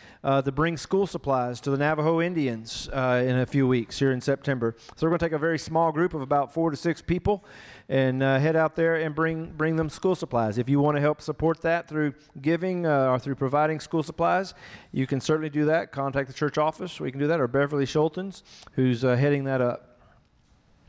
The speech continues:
Um, international missions, there are opportunities to do those things as well. And now we recognize that not everybody can do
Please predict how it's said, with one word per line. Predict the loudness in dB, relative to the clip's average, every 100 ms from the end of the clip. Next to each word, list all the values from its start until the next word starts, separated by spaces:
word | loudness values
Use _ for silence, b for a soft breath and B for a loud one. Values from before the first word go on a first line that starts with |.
| _ B B B B -4
Um, | 0 2 0 -4 -12 B B B B B B -4
international | 0 0 0 -2 -2 0
missions, | 0 -2 -4 0
there | 2
are |
opportunities | 2 0 -4 -2 -2 -4
to | -2
do | 0 2
those | 2 0 0
things | -4 -2 -4
as | -2
well. | 0 0 0 -6 B B -4
And | 0
now | 2 2
we | 0
recognize | 2 0 -2 -2 2 2 0
that | 0
not | 2 2
everybody | 0 0 0 0 -2
can | -2 -2
do | 2 2 2